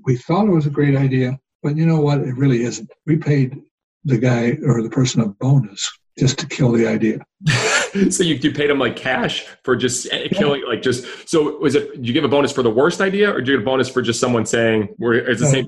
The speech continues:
Speaker 1: but it had to go through, you know, we had to go through the steps, eh, where to try to bring this idea to fruition.
Speaker 2: Okay.
Speaker 1: But if, if the idea just had too many holes in it, Jesse, where a lot of ideas,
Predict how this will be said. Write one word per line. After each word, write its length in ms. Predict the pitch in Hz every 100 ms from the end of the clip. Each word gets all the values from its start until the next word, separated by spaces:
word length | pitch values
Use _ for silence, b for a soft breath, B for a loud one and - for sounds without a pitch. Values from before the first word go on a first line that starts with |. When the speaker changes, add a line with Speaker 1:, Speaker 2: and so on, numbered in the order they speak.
| -
Speaker 1:
but 120 | 165 175
it 60 | 160
had 180 | 254
to 100 | 262
go 140 | 240 226
through, 340 | 233 202 180
you 200 | 202 170
know, 60 | 165
we 120 | 156
had 120 | 190 202
to 80 |
go 180 | 175 170
through 320 | 151 170 151
the 160 | 127 123
steps, 500 | - - 139 - -
eh, 340 | - - 190 - _
where 400 | - 127 117 127 - 139
to 120 | 139
try 220 | 147 165
to 60 | 156
bring 240 | 156 143
this 180 | 135 127 -
idea 340 | 139 123 123 120
to 140 | 143
fruition. 580 | - 147 117 117 101 - -
Speaker 2:
Okay. 360 | 101 101 87 85 - -
Speaker 1:
But 160 | 143
if, 240 | 139 135 214 -
if 160 | 131 143
the 80 |
idea 340 | 139 147 220 247
just 280 | - 175 -
had 180 | 131
too 140 | - 196
many 160 | 170
holes 360 | 120 147 151 147
in 120 | 151
it, 80 | 143
Jesse, 460 | 147 143 139 139 135
where 180 | 123
a 80 | 120
lot 160 | 131 143
of 60 | 127
ideas, 420 | 113 127 123